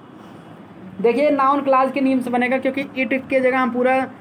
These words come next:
that लगा के noun class बना देंगे, क्योंकि it को हम noun class का subject बना नहीं सकते हैं, इसलिए आपको पूरा that वाला portion पहले लिखना पड़ेगा। बाद में that लगाओगे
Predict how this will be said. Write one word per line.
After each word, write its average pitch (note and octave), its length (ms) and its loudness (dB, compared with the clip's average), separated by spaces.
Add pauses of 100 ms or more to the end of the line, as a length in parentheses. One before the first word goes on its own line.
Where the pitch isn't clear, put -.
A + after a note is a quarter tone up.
(220)
that A3 300 2
लगा A#3 200 2
के B3+ 120 -4
noun A#3+ 240 0
class A3+ 220 2
बना F#3 200 0
देंगे, D3+ 240 -4
क्योंकि A3 360 -4
it B3+ 200 -4
को C4+ 80 0
हम A#3+ 180 0
noun A#3+ 240 0
class A#3 220 0
का A#3+ 80 -2
subject A3+ 380 -2
बना F3 240 0
नहीं D3 140 -4
सकते D3 260 -12
हैं, D3+ 120 -10 (320)
इसलिए A3+ 260 0
आपको B3 380 2 (100)
पूरा A#3 220 2
that A3 280 2
वाला A3 160 2
portion A3 360 -2
पहले F3 220 2
लिखना E3 220 -4
पड़ेगा। C3+ 260 -6
बाद F#3 260 2
में A#3+ 100 0
that A#3+ 240 2
लगाओगे A#3+ 360 2